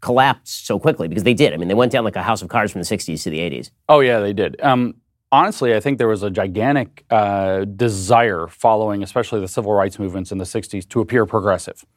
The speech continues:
Speaker 2: frankly, and they wanted to be on the vanguard of this. We're the, we're the elite. You know, Richard Dawkins said this a long time ago. It's funny to bring up <laughs> Richard Dawkins now, but he said, you know, "You want to be open-minded, but not so open-minded your brains fall out."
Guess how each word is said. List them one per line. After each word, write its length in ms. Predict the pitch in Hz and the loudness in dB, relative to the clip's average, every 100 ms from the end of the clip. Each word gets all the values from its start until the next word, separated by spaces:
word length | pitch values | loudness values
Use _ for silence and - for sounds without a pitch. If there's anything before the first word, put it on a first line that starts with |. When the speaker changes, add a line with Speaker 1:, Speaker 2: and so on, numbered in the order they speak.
| _ _ _ _ _ _ | _ _ _ _ _ _
Speaker 2:
frankly, 500 | - 135 135 120 101 | 0 2 4 4 2
and 100 | 95 | 2
they 100 | 107 | 2
wanted 200 | 110 113 | 2 2
to 80 | 107 | 0
be 80 | 107 | 0
on 80 | 104 | 0
the 80 | |
vanguard 400 | 98 110 110 95 | 0 0 2 0
of 80 | 85 | 0
this. 180 | 82 78 | -6 -2
We're 140 | 117 | 0
the, 320 | 110 98 95 - | 0 0 -2 -2
we're 140 | 113 120 | -2 0
the 100 | 104 | 0
elite. 440 | 101 110 - 123 | 0 0 -2 0
You 40 | 175 | 2
know, 200 | 214 226 | 4 2
Richard 400 | 151 208 220 156 | 2 0 0 2
Dawkins 340 | 127 127 107 | 2 0 -6
said 140 | 107 104 | -8 -10
this 160 | 92 | -8
a 40 | 101 | -6
long 200 | 95 92 | -6 -6
time 240 | 92 92 | -8 -8
ago. 160 | 90 87 | -6 -6
It's 160 | - | -6
funny 180 | - 98 | -6 -4
to 80 | 92 | -4
bring 180 | 95 92 | -6 -6
up 120 | 87 | -8
<laughs> 40 | |
Richard 200 | - 135 | -6 0
Dawkins 360 | 117 107 98 92 | 2 2 -2 -6
now, 220 | 95 92 - - - _ | -6 -6 -10 -20 -20 _
but 120 | 139 | 4
he 40 | 135 | 4
said, 300 | 165 143 127 | 6 4 4
you 80 | |
know, 120 | 135 127 | 2 2
"You 200 | 120 139 | 2 4
want 100 | 147 | 4
to 60 | |
be 120 | 139 | 4
open-minded, 680 | 131 131 123 107 107 113 113 | 4 2 2 0 0 -2 -2
but 100 | 104 | -2
not 160 | 101 104 | 0 0
so 160 | - 104 | 0 0
open-minded 480 | 101 104 95 101 95 | 0 -2 -2 -2 -4
your 60 | |
brains 280 | 85 95 104 | -2 -2 0
fall 220 | - 117 | 2 4
out." 200 | 127 135 | 4 0